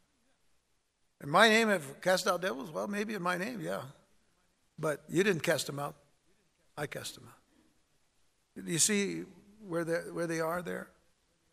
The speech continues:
"And then will I profess unto them, I never knew you. Depart from me." So it's really important then to know what it is that Jesus meant by that statement.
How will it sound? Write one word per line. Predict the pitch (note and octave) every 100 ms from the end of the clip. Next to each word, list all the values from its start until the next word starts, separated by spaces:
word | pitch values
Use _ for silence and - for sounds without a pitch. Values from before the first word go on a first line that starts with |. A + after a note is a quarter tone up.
| _ _ _ _ _ _ _ _ _ _ -
"And | D3+
then | F3+ G#3
will | G3
I | F#3+
profess | G3+ F#3 G#3 G#3
unto | F#3+ F#3+
them, | G3 G3+
I |
never | G3+ G#3 G#3
knew | A3
you. | G#3 - - _ _ _ _ _ _ _ _ _ _ _ _ _
Depart | E3 D3 G3 E3
from | B2
me." | G#2+ - _ _ _ _ _ _ _ _ _ _ _ _ _ _ _ _
So | -
it's | G3
really | C#4+ C4+
important | G#3+ - E3 G#3 D#3
then | D3 B2+ B2+ B2 - _ _ _ _ _ _ _ F3
to |
know | F#3+ B3+
what | G#3+ F3+ A3 B3
it | A3
is | A#3 F3+
that | G#3
Jesus | E3 G#3 G#3 G#3 -
meant | G#3+ C#4 A#3 - D3+ D#3+
by | E3+ F3
that | E3 D#3+ C#3 - - -
statement. | - - D#3+ - A#2